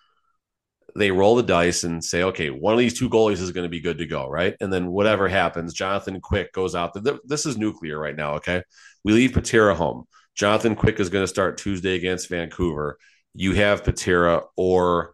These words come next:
I'm sorry, you have L T or L B backing up Quick. They're not completely ready, but hey, it's Vancouver, right? We're gonna be, we're cool, right? Jonathan Quick, something weird happens in warmups. He gets hurt in warmups.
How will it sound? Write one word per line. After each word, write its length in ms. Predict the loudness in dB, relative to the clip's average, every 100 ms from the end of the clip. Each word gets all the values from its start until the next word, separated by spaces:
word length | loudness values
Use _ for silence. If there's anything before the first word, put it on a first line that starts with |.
| _ -14
I'm 80 |
sorry, 220 | -6 -4 -4
you 100 | -2
have 340 | -2 -2 -4 -4
L 200 | -4 -4
T 320 | -6 -8 -4
or 240 | -4 -2
L 180 | -2 -2
B 240 | -2 -6
backing 440 | -4 -4 -4 -6 -8
up 140 | -8
Quick. 380 | -6 -4 -4 -10 _ _ _ _ _ _
They're 260 | 0 2
not 360 | 4 2 0 -4 _ _ -8
completely 920 | -8 -8 _ -4 2 2 2 0 4
ready, 280 | 4 4 4
but 180 | 2 2
hey, 160 | 2
it's 160 | 0 -2
Vancouver, 560 | -2 -2 -2 -2 -2
right? 200 | -4 -4
We're 140 | -4 -4
gonna 120 | -4
be, 140 | -4
we're 260 | -4 -4 -8
cool, 300 | -4 -4 -2
right? 240 | -4 -4 -8 -20 -20 _ -4
Jonathan 380 | 0 2 2 0
Quick, 280 | 0 0
something 320 | -2 -4 -4 -2
weird 220 | -2 0
happens 360 | 0 -2 -2 -4
in 80 | 0
warmups. 500 | 2 2 0 -6 -14
He 120 | -10
gets 160 | -8 -4
hurt 240 | -6 -2
in 40 | -4
warmups. 680 | 0 0 -2 -6 -10 -16